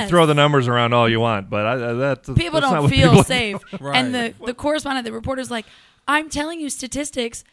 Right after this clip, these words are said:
Speaker 1: And he goes, "Well, that's from, you know, um, a Democratic base." And she goes, "It's from the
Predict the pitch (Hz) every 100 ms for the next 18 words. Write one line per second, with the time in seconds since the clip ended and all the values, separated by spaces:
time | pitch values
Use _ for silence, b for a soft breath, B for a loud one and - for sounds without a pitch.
0 | _ 233 247 247 247 262 262 277 - 254
1 | 240 233 220 202 202 - 202 196 190 -
2 | b b - 208 214 247 226 226 214 208
3 | 214 214 - 208 240 233 - 311 - 339
4 | 359